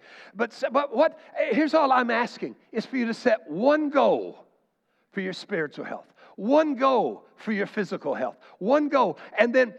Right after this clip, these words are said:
focus down on that one goal so that you don't go through life just playing an air guitar or gu-, guitar, running around in circles, but you focus. And if I set goals, then number four,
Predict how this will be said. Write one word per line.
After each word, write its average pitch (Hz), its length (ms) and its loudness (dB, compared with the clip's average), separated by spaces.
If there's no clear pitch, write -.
focus 311 460 2
down 277 420 4
on 254 380 0
that 233 340 0
one 226 380 0
goal 180 600 0
so 240 220 2
that 214 100 -6
you 208 120 -6
don't 220 340 0
go 226 200 2
through 233 280 -2
life 202 360 2
just 196 300 -4
playing 202 320 2
an 208 100 -2
air 214 220 4
guitar 185 800 0
or 160 60 -10
gu-, 160 360 -2
guitar, 196 460 0
running 190 320 0
around 190 260 0
in 160 80 -8
circles, 190 540 -6
but - 220 -2
you 165 80 -6
focus. - 680 -4
And 277 240 4
if 240 180 -2
I 208 120 2
set 226 400 -4
goals, 247 480 2
then 220 180 0
number 220 240 -2
four, 226 500 0